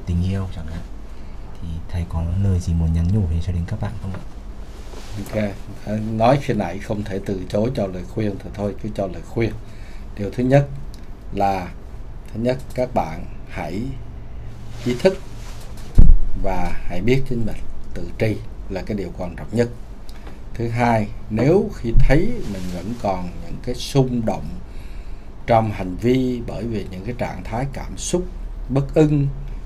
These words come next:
Speaker 2: hay thậm chí những cảm xúc, à, khoái lạc mà mình cảm thấy bị thu hút vào điều đó,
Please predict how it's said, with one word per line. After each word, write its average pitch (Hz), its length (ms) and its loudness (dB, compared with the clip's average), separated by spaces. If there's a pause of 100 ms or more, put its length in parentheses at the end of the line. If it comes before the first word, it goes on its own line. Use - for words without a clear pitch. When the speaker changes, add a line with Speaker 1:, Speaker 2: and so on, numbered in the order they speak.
(140)
Speaker 2:
hay 135 120 2
thậm 98 300 -2
chí 127 140 0 (120)
những 113 180 -4
cảm 82 200 -6
xúc, - 220 -2 (920)
à, 90 420 -6 (960)
khoái 175 260 6
lạc 87 240 0 (480)
mà 98 120 -6
mình 90 180 -8
cảm 80 240 -8
thấy 117 180 -4
bị 127 240 -2
thu 135 180 4
hút 202 180 4
vào 110 200 4
điều 92 120 -6
đó, 98 240 -4